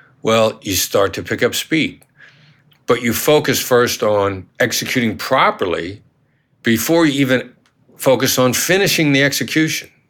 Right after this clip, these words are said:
You know, you take your time to get the repetition down. And across the board, universally, human experience is everybody started out at not being any good at it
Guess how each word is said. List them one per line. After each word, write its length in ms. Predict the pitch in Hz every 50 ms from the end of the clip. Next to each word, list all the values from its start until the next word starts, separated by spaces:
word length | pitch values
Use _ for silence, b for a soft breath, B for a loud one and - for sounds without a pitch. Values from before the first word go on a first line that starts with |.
| _ -
You 60 | 120
know, 60 | 117
you 180 | 117 113 110 110
take 560 | 113 - - - 143 151 160 160 156 - -
your 120 | 131 131 123
time 840 | 120 - - 113 117 117 110 104 98 90 87 87 87 87 87 87 _ b b b b b b b b b
to 120 | b 117
get 180 | 104 131 117 -
the 80 | - 107
repetition 720 | 104 120 117 - - 110 - - 110 101 - - 98 95
down. 440 | 95 92 85 80 - - - - _ _ _ - _ _ _ _ _ _ -
And 340 | 117 117 113 113 110 110 110 - 104
across 440 | - - - 143 143 143 139 -
the 60 | - 110
board, 320 | 95 113 127 123 117 107
universally, 640 | 110 123 120 110 101 117 123 113 - - 101 101 95
human 280 | 92 110 127 127 123 107
experience 560 | - - - - 131 123 120 117 101 - -
is 400 | 98 95 90 90 87 - - - b b b b b b b b b b b b b b b b b b b
everybody 600 | 127 143 165 165 208 202 156 135 156 147 139 139 123
started 520 | - - - 147 131 123 123 120 110 101
out 300 | 101 101 98 98 98 -
at 200 | - 98 95 95
not 400 | 104 104 117 123 131 131 131 131
being 320 | 117 113 117 113 113 110 104
any 280 | 101 107 107 110 107 95
good 300 | 90 85 98 101 101 95
at 240 | 95 90 90 90 90
it 240 | 90 87 85 -